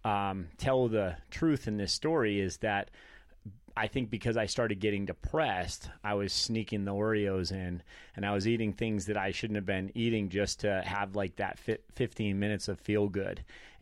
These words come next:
And, um, and then somehow I actually had been, uh, still losing a little bit, uh, too much muscle potentially in that cutting phase, which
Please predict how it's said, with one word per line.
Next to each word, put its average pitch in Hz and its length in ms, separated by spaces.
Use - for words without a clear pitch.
And, 98 480
um, 101 400
and 110 220
then 107 220
somehow 120 600
I 101 160
actually 104 680
had 113 340
been, 101 400
uh, 98 460
still 117 580
losing 110 580
a 95 100
little 101 320
bit, 101 560
uh, 95 220
too 127 180
much 107 240
muscle 107 500
potentially 110 580
in 110 200
that 104 220
cutting 104 300
phase, 113 420
which 101 340